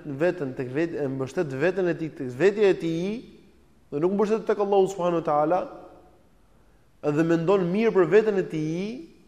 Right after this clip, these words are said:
atëherë ka filluar për të shkatërrimi. Prandaj edhe një prej sëmundjeve të zemrës është pëlqimi i vetes.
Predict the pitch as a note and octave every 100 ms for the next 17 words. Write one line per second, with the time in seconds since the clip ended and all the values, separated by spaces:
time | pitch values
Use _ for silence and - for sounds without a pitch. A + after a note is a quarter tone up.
0 | _ _ C#3 B2 E3 E3 D#3+ D3+ C3+ C#3
1 | D3+ D3+ C#3 C3+ C#3+ - C3 A#2+ A2+ G#2+
2 | - - - - _ _ _ _ _ _
3 | _ _ _ _ - C#3 E3 D#3+ E3+ F3+
4 | F3 E3+ C#3+ C#3 - - - - - _
5 | - C#3+ D3+ F#3 E3 D#3 C#3+ B2+ E3 F3
6 | F#3 F3+ - - - - - _ _ -
7 | D3+ D3+ D3+ C#3+ C3+ D3 C3+ B2 A#2+ A2+